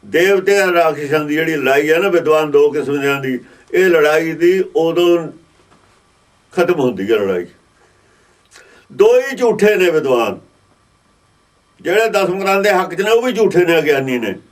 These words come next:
ਅਗਿਆਨੀ ਨੇ, ਝੂਠੇ ਤਾਂ ਨਹੀਂ ਕਹਿ ਸਕਦੇ ਉਹਨਾਂ ਨੂੰ, ਅਗਿਆਨੀ ਨੇ।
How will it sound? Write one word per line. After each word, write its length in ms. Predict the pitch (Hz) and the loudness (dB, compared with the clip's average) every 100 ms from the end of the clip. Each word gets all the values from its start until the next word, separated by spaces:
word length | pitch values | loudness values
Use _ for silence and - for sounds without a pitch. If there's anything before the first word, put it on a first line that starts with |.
| _ _ _ _ _ - 208 | _ _ _ _ _ -4 0
ਅਗਿਆਨੀ 440 | 226 247 247 240 | 0 0 0 0
ਨੇ, 240 | 165 113 | 0 -2
ਝੂਠੇ 520 | 90 - 165 147 190 196 | -4 -12 -10 -4 -2 0
ਤਾਂ 500 | 185 175 - - 147 | 0 -2 -6 -16 -12
ਨਹੀਂ 120 | 165 | -6
ਕਹਿ 200 | 190 185 | -4 -2
ਸਕਦੇ 240 | 180 175 | -2 -2
ਉਹਨਾਂ 180 | 180 185 | -2 -2
ਨੂੰ, 220 | 185 165 | -2 -2
ਅਗਿਆਨੀ 380 | 160 151 147 139 | 2 0 0 0
ਨੇ। 240 | 117 92 | -2 -4